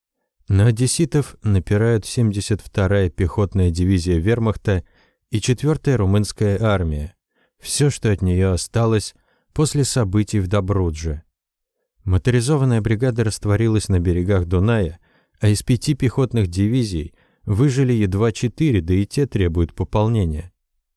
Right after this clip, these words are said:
По сути, отдельной приморской армии, в которой, кстати, всего две стрелковые дивизии и одна кавалерийская, противостоят лишь немцы. Румыны — это так, подтанцовка.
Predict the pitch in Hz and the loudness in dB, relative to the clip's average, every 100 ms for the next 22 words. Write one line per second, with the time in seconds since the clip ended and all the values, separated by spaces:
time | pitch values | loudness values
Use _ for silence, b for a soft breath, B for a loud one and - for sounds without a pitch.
0 | _ _ _ _ _ _ - 131 196 - | _ _ _ _ _ _ -2 0 0 0
1 | 151 117 110 139 120 92 - 101 107 - | 0 0 0 2 2 0 0 2 0 0
2 | 95 107 110 101 90 78 _ _ - 113 | 0 2 2 2 2 -2 _ _ -4 0
3 | 151 135 - - 123 - 104 - 117 110 | 2 0 -2 -2 -2 0 -4 -2 0 0
4 | 113 127 104 - 92 92 104 90 85 82 | 0 0 0 0 -2 0 0 0 0 0
5 | 92 98 98 90 87 78 b b b 107 | 0 2 2 2 0 -2 b b b 0
6 | 107 113 107 92 87 87 95 127 - 120 | 2 2 0 2 0 2 2 0 -2 -2
7 | 107 92 _ _ _ - 135 - 147 - | 0 -2 _ _ _ -2 -2 0 -2 0
8 | 143 139 139 117 117 - 107 90 78 - | 0 2 0 0 -2 0 2 2 -2 -8
9 | - _ _ _ _ - 101 107 131 165 | -16 _ _ _ _ -2 2 4 4 2
10 | 147 135 - 113 - 110 98 78 _ _ | 2 0 0 -4 -2 0 0 -2 _ _
11 | _ _ - 98 - 135 113 - 101 73 | _ _ -8 -8 -2 -2 -2 -2 -2 -2
12 | - 76 | -8 -12